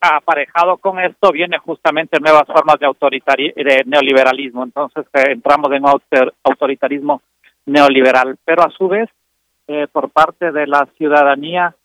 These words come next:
eh, vivimos en América Latina en el dos mil diecinueve revueltas populares, ¿no?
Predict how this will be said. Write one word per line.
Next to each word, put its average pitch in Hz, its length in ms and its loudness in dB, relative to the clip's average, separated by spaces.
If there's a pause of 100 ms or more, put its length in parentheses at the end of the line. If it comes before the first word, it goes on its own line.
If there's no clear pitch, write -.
(380)
eh, 147 300 2
vivimos 156 400 0
en 143 100 -2
América 147 400 -2
Latina 151 320 -6
en 147 100 -2
el 135 100 -2
dos 127 140 0
mil 147 140 -8
diecinueve 139 880 4
revueltas 139 480 0
populares, 139 600 -4 (120)
¿no? 190 220 -12